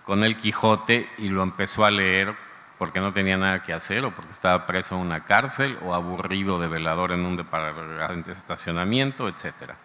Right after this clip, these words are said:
Bueno, los críticos, por desgracia o por fortuna, no podemos leer así. Entonces hice mi combo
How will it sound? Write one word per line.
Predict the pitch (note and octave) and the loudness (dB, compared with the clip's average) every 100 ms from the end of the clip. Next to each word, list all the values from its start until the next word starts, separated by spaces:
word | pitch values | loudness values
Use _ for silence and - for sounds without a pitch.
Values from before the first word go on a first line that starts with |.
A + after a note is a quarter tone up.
| - - - - | -20 -20 -20 -4
Bueno, | G#2 G#2+ | 0 2
los | A2+ | 0
críticos, | - C3 B2+ B2 A#2 G#2+ - - | 0 -2 0 2 2 2 -2 -6
por | G#2 F2+ | -4 -2
desgracia | G2 F#2+ A#2 A2 - A2+ | -2 4 6 6 4 0
o | - E2+ | 0 0
por | A#2+ - | 0 0
fortuna, | A2 F#2 G#2+ G#2+ G2+ | -2 -2 0 2 2
no | G2+ F#2+ | 0 -2
podemos | F#2+ F#2+ F#2+ F2+ | -2 0 0 0
leer | F2+ F2+ | -2 0
así. | F2 - - G2 - - - - - - - - - - - - - - - - - - - - - - | 0 -4 -4 -4 -4 -16 -20 -20 -20 -20 -20 -20 -20 -20 -20 -20 -20 -20 -20 -20 -20 -20 -20 -20 -6 2
Entonces | A2+ C#3+ D3 C#3 C3 | 4 6 4 4 -2
hice | B2+ C#3 | 2 2
mi | B2 A#2 | 2 0
combo | - C#3 C#3+ A2+ F2+ | 4 6 6 4 0